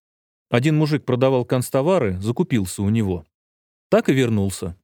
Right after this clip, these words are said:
Надо же на чём-то и что-то готовить, да с чем-то учиться.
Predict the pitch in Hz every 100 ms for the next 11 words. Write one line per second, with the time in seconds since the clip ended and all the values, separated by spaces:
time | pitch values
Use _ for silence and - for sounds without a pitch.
0 | _ _ _ _ - 202 220 127 120 127
1 | - 123 95 104 - 127 98 101 123 110
2 | 87 85 - _ _ 107 127 - 180 160
3 | 127 104 - 95 - 104